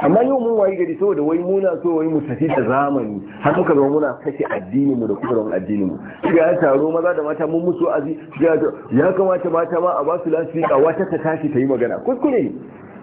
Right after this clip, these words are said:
Tun da ba su yi magana ba ko ba su aiko takardar ba, a kyale su kawai. Amma saboda wai, wai a gane mu ma 'yan zamani ne, kar a rena mu. Wannan ƙarya ne. Kullum a rene kake inda kace za ka yi addinin musulunci, ka'idan wanda ba, ba addinin yake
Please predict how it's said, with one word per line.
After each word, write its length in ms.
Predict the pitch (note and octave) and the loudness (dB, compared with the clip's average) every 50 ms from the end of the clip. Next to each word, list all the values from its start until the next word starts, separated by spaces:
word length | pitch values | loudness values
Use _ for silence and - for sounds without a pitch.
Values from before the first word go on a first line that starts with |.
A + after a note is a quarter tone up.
| - - - | -16 -8 -2
Tun 180 | - D4+ E4 E4 D4+ | 0 2 2 4 4
da 80 | - | 4
ba 160 | F3+ F3+ F3+ | 4 4 2
su 100 | - - | 0 0
yi 100 | F3 F#3+ | 0 2
magana 320 | A3 A3 F#3 D#3+ F#3+ G3 F#3 | 2 4 4 4 4 2 2
ba 120 | D#3 D3 D#3 | 0 0 -2
ko 160 | D#3 F#3 G3+ | 0 0 2
ba 100 | G3+ F3+ | 2 0
su 80 | - - - | 0 2 0
aiko 220 | E3+ F3 - F#3 | 0 2 0 -2
takardar 360 | F3 - - F3+ - C#3+ D3 C#3+ | -4 -2 0 0 2 2 2 2
ba, 80 | B2+ - | 0 0
a 120 | - B2+ | -2 -2
kyale 360 | - - - D#3 D3+ C3 A2+ G2+ | -2 -2 -2 -2 -2 -2 -4 -6
su 80 | - A#2 | -8 -6
kawai. 280 | - - B2 - - - - - - - - - - - - - - - | -4 -2 -2 -2 -4 -6 -12 -18 -20 -20 -20 -20 -20 -20 -16 -6 -2 0
Amma 500 | G3+ F3 G3 B3 B3+ G#3+ - - - - | 2 4 4 4 4 2 -2 -4 -6 0
saboda 200 | - G#3 A3 F3+ | 2 4 4 4
wai, 200 | E3+ F3 F#3+ G3 F#3+ F#3+ - | 4 4 4 2 0 -2 0
wai 160 | D#3+ F3+ G#3 | 2 2 2
a 120 | - F#3+ E3 | 0 -2 -2
gane 240 | D3 E3+ F3+ F3 E3 | -2 -2 -2 -2 -2
mu 200 | D3+ D3+ D#3 D#3+ | -2 0 0 0
ma 160 | D#3+ D#3+ D#3 D#3+ - | 0 0 -2 -2 -2
'yan 200 | E3 D#3+ D#3+ D3+ | -4 -2 -2 0
zamani 420 | C#3+ E3+ F3 E3 D#3 C#3+ D3 D3 D3 | 0 0 0 0 0 0 0 0 -2
ne, 100 | C#3 B2 | -2 0
kar 200 | - - - - - | 0 0 0 0 0
a 80 | B2+ A#2+ | -2 -2
rena 240 | B2 C#3 C3+ B2 A#2 | 0 0 0 0 -2
mu. 60 | - - - | -2 -2 -2
Wannan 320 | - - G#3 A#3+ C4+ B3+ A#3 | -2 0 0 0 -2 -4 -2
ƙarya 340 | - A3 A3+ A#3 A#3+ A#3 A3 | -2 -2 0 2 0 0 0
ne. 120 | C#3+ - - - - - - - - - - - - - - - - - - - | -2 -6 -8 -12 -18 -18 -20 -20 -20 -20 -20 -20 -20 -20 -20 -20 -20 -20 -16 -8
Kullum 420 | - - A#3 A3+ A#3+ B3 B3 B3 A#3 | -2 2 4 4 4 4 2 2 0
a 120 | F3 F3 D#3+ | 2 2 2
rene 340 | D3+ D3 C#3+ C#3 C#3 D#3+ F#3+ | 2 2 0 0 -2 -2 -4
kake 240 | - - - - D#3+ D#3+ | -4 -6 -4 -4 -2 -2
inda 180 | D3+ D3+ D#3+ | 0 0 0
kace 180 | D#3+ D#3+ D#3 D3 | -2 -2 -2 0
za 80 | C#3 C3+ | 0 0
ka 40 | C#3 | 0
yi 80 | C#3+ - | 0 -2
addinin 340 | - B2 A2 C3 C#3 C3 A#2+ A#2 | -2 -2 -2 0 0 0 0 -2
musulunci, 300 | - C#3+ C3 B2+ - - | -2 -2 -2 0 0 0
ka'idan 360 | - - - D3+ D#3+ D3 C#3 | 0 0 0 0 0 0 0
wanda 200 | C3+ C#3 C3 A2+ | -2 -2 -2 -2
ba, 240 | G2+ G#2 G2+ F#2+ G2+ | -2 -2 -2 -4 -2
ba 120 | G#2+ G#2+ F#2 | -2 -2 -2
addinin 300 | G2+ G#2 A2+ A#2+ A#2 G2+ G2 | -2 -2 -2 -2 0 0 -2
yake 160 | F#2+ - | -2 -4